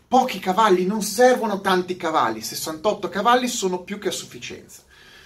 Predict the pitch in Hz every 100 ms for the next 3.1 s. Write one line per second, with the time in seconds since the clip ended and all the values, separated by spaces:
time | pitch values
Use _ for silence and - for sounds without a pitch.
0 | - - - 147 175 220 220 233 247 285
1 | 294 - - - 262 277 - _ _ _
2 | _ - 165 175 175 175 170 170 170 170
3 | -